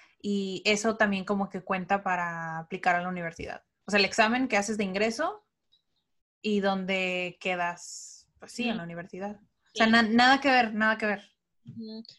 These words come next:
Speaker 2: También lo que yo diría que es di-, muy diferente, yo siento que, en, porque yo no lo noté nunca en México, pero aquí hay un enfoque, m-,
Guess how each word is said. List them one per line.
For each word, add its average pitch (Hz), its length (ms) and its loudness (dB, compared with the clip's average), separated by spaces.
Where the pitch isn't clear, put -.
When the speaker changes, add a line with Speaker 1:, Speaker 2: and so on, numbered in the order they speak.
Speaker 2:
También 285 600 0
lo 311 260 -2
que 214 180 -4
yo 233 200 0
diría 262 340 -4
que 269 100 -8
es 240 80 -8
di-, 247 80 -6
muy 254 180 -2
diferente, 247 760 -6
yo 247 100 -6
siento 277 380 -6
que, 254 320 -2
en, 226 240 -4
porque 277 240 -4
yo 262 120 0
no 302 120 0
lo 330 100 0
noté 220 420 -2
nunca 233 320 -8
en 233 100 -6
México, 277 580 -8
pero 220 220 -2
aquí 240 600 -8
hay 254 200 0
un 370 100 -2
enfoque, 269 580 -6
m-, 233 280 -2